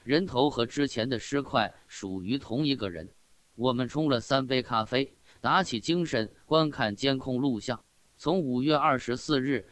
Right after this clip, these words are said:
也就是这几个学生去宋老师家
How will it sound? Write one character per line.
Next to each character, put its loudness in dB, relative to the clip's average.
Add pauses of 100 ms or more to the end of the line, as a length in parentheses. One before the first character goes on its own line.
也 2
就 2
是 -2
这 2
几 -4
个 -6
学 0
生 2 (160)
去 -4
宋 0
老 -4
师 -2
家 2